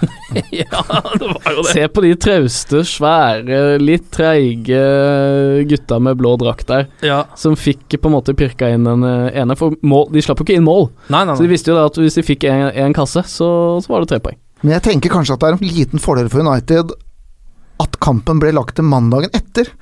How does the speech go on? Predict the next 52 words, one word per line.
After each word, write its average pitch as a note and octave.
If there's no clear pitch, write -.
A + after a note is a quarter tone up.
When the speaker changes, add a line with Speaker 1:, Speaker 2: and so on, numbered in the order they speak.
Speaker 1:
Mm. C3+
Speaker 3:
Ikke -
en G#3
fordel D3
med D#3
tanke C#3+
på -
det D3
som D3+
skal D3+
skje D#3+
etterpå, -
hvor D3
det D3
møter C#3
Chelsea C3
en C#3
uke C3+
etter, C3+
og C3+
så C#3
er C#3
en C#3+
Europa C3
League-kamp C3+
imellom, D3+
men F3+
at C#3+
Mourinho E3
får D#3+
et F3
par D#3
dager D#3
ekstra D#3
på -
treningsfeltet C#3+
med D#3+
gutta E3
etter D#3+
en D3+
lang, D3
eh, D#3+
jeg D#3+
tror E3
kanskje D3+
det C#3+
kan F3
være D3
til D#3+
Uniteds C#3+
fordel, D3+
da. D3